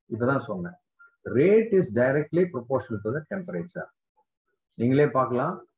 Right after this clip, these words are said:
ஒரு reaction normal டெம்பரேச்சர்ல செய்றீங்க, எவ்வளவு ஸ்பீட்ல இருக்கு. கொஞ்சம் temperature increase பண்றீங்க, rate increase ஆகும்.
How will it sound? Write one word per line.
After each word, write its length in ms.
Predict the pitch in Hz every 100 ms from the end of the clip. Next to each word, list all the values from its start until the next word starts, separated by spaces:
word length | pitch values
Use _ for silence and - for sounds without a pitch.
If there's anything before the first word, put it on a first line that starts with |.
| - -
ஒரு 220 | 117 107
reaction 540 | 123 165 170 - 185 202 202 _ -
normal 400 | 107 151 175 170
டெம்பரேச்சர்ல 500 | 139 131 127 117 113 110
செய்றீங்க, 440 | 107 104 101 151 -
எவ்வளவு 320 | - 117 117 113
ஸ்பீட்ல 340 | - 101 95
இருக்கு. 260 | 87 - - _ _ _ _ _ _ _
கொஞ்சம் 380 | 156 208 208 175
temperature 560 | 151 151 175 165 165 143
increase 320 | 127 127 117 117
பண்றீங்க, 280 | 107 104 117 190 _ _
rate 280 | 110 131 135 107
increase 340 | 92 95 85
ஆகும். 320 | - 78 _